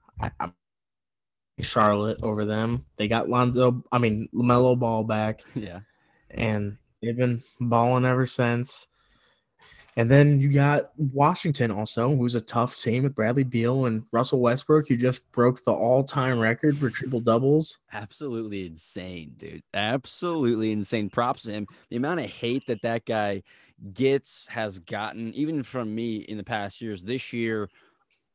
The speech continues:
Speaker 2: none of that coming from me at all. Nothing but praise and respect. Insane, dude. Absolutely insane. A hundred and eighty-two, I think. Hundred eighty-two.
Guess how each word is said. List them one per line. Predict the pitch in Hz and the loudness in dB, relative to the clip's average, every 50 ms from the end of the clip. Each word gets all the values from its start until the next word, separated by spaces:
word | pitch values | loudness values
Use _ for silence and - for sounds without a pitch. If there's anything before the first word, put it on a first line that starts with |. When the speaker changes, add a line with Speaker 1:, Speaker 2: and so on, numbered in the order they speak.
| _ _ _ | _ _ _
Speaker 2:
none | 135 131 131 139 151 180 | 0 2 2 2 2 4
of | 185 180 151 123 | 2 0 2 2
that | 147 139 123 - - - | 0 0 0 -2 -4 -4
coming | - 127 123 120 117 - | -4 -2 -2 -2 -4 -4
from | - 120 113 | -4 -4 -2
me | 113 110 110 | -2 -2 0
at | 110 104 98 | -2 -2 0
all. | 101 104 98 98 | 0 0 0 0
Nothing | 107 117 123 - - 131 127 120 101 | 0 -2 -2 -2 -4 -6 -6 -2 0
but | 110 107 104 - _ _ _ | 0 0 0 -2 _ _ _
praise | - - 117 107 113 120 127 127 107 | -8 -6 -4 -4 -2 -4 -4 -6 -6
and | 113 107 | -4 -4
respect. | 101 95 98 - - - - - 113 107 107 104 - _ - _ _ _ _ _ _ _ _ _ _ _ _ _ _ _ _ 240 | -4 -6 -6 -8 -12 -10 -4 -2 -2 -2 -2 -4 -8 _ -20 _ _ _ _ _ _ _ _ _ _ _ _ _ _ _ _ 0
Insane, | 254 240 226 - - 285 247 214 147 117 101 95 | 0 0 0 -2 2 4 4 4 4 0 0 -2
dude. | 107 110 113 113 - _ _ _ _ _ _ - | -2 -2 -2 -2 -6 _ _ _ _ _ _ 4
Absolutely | 208 277 339 339 - - 202 214 196 190 190 | 4 4 2 0 -8 -6 -2 0 2 4 4
insane. | 180 165 185 151 120 | 4 4 4 4 4
A | |
hundred | 107 156 170 196 214 220 220 - - - | 4 2 2 2 4 2 2 2 0 -2
and | 147 151 147 147 143 139 139 135 135 - _ _ | 0 0 2 2 2 2 2 0 -2 -4 _ _
eighty-two, | - 120 139 147 147 156 151 147 135 - - 143 147 160 165 160 | -6 -2 -2 0 2 2 0 0 -2 -4 -2 0 2 2 2 2
I | 156 151 | 2 0
think. | 143 - 156 156 156 139 143 160 170 175 _ _ _ _ _ _ _ _ - | -2 -2 -4 -4 -4 -6 -8 -10 -12 -20 _ _ _ _ _ _ _ _ -2
Hundred | 131 135 131 | 0 0 2
eighty-two. | 131 131 135 135 131 117 - 151 156 170 | 2 2 0 0 -2 -2 -4 -4 -4 -4